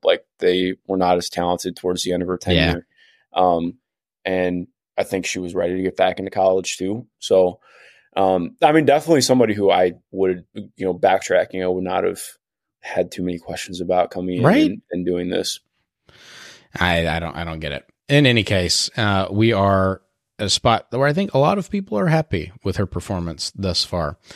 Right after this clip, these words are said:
Speaker 2: Um, we did get a question from Twitter, uh, so let's jump into that. Um, let's, let's stay on the roster piece a little bit. Uh, M-, Michaela Cog says, uh,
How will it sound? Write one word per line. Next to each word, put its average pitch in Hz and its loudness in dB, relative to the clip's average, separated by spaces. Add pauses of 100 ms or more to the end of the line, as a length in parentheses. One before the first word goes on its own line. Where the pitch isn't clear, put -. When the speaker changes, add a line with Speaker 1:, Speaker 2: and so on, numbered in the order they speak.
(300)
Speaker 2:
Um, 135 2
we 127 2
did 135 2
get 143 4
a 117 0
question 135 2
from 131 2
Twitter, 107 0 (100)
uh, 101 -2
so 110 0
let's 107 -2
jump 104 0 (360)
into 90 -2
that. 110 2 (800)
Um, 117 2 (440)
let's, - -2
let's 180 -4
stay - 2
on 196 6
the 175 4
roster 139 2
piece 123 -4
a 120 -2
little 110 0
bit. 95 -4 (240)
Uh, 123 -4 (680)
M-, 123 -12
Michaela 139 2
Cog 127 0
says, 113 0
uh, 113 -6